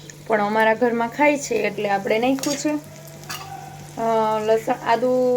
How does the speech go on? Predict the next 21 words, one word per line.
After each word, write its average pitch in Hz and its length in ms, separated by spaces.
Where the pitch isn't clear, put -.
લસણની 247 600
પેસ્ટ 254 320
નાખવાની 269 520
છે 330 180
ને 285 140
એ 220 140
હવે 233 240
નાખું 208 440
છું 262 240
અને 226 160
આપણે 208 260
ટમેટું 254 540
અને 220 160
ડુંગળીની - 1900
કટકી 233 400
ઝીણી 240 300
કરી 294 280
અને 208 200
નાખી 226 300
દીધી 254 300
છે. 330 160